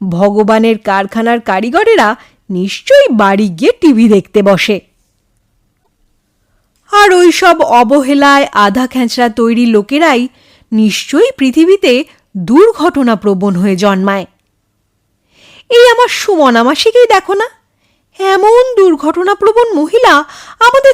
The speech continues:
চেনাশোনার মধ্যে আর নেই। সুমনা মাসি রোজ বাঙুর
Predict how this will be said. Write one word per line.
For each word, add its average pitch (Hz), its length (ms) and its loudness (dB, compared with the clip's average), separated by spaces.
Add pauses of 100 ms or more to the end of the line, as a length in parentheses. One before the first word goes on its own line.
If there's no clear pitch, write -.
চেনাশোনার 285 580 -2
মধ্যে 523 340 0
আর 277 340 2
নেই। 208 380 -2 (1400)
সুমনা 539 560 2
মাসি 392 400 2
রোজ 349 440 2
বাঙুর 233 440 0